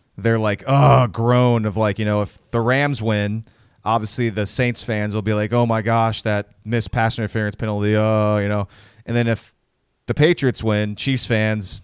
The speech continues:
will have, think back to Dee Ford being offsides, like, "Oh my gosh, if only Dee Ford," again.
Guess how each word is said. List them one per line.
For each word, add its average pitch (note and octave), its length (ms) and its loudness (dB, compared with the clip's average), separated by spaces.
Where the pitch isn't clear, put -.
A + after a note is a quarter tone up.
will G#2+ 160 -2
have, G#2+ 260 0
think A#2 180 -8
back G#2+ 240 0
to G#2 120 -6
Dee A2+ 200 -4
Ford A2 340 0
being G2+ 200 -2
offsides, G2+ 540 -2
like, G2+ 100 -6
"Oh A2+ 180 0
my G2 160 -4
gosh, A#2+ 460 -2
if F#2+ 100 -10
only A2+ 200 -4
Dee A2+ 240 -6
Ford," A#2 260 -4
again. B2 440 -2